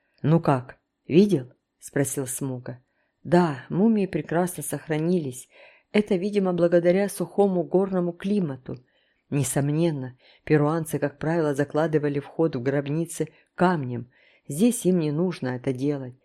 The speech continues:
Идём, я покажу тебе сокровищницу». Друзья вошли в соседний зал. Смуга поднял плошку выше, чтобы лучше осветить помещение. Томек изумлённо смотрел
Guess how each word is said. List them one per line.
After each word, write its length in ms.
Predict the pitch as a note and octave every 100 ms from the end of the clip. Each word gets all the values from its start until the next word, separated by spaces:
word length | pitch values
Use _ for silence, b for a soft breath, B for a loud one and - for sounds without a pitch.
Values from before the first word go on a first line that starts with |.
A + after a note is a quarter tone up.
| b b b
Идём, 300 | D3+ D#3 F3
я 100 | D3
покажу 360 | - - D#3 E3+
тебе 240 | D#3 C#3+
сокровищницу». 1040 | D3 D#3+ F3 F3+ C3 - A#2+ B2 - B2 - b b b b -
Друзья 360 | D3 D#3+ A#3
вошли 320 | F#3 - G3
в 60 | F#3+
соседний 560 | - C#3 E3 E3+ D#3+ D3
зал. 360 | B2+ C3+ C3 B B B
Смуга 480 | - - D#3+ D#3 D3
поднял 400 | - E3 D3+ D3
плошку 600 | - D#3 D#3 - D3+ - _
выше, 420 | B2 D#3+ G3 - B2
чтобы 380 | - C#3 C3+
лучше 500 | C3+ E3 F3 - E3 -
осветить 560 | C#3+ - C#3 C3+ D#3 -
помещение. 840 | D3 D3 - - B2+ B2+ B2 C3+ b b b b b _
Томек 440 | - G3+ F3 - - -
изумлённо 600 | D3 D3+ E3+ F#3+ G#3+ F#3+
смотрел 580 | - F3 E3+ G3 G3+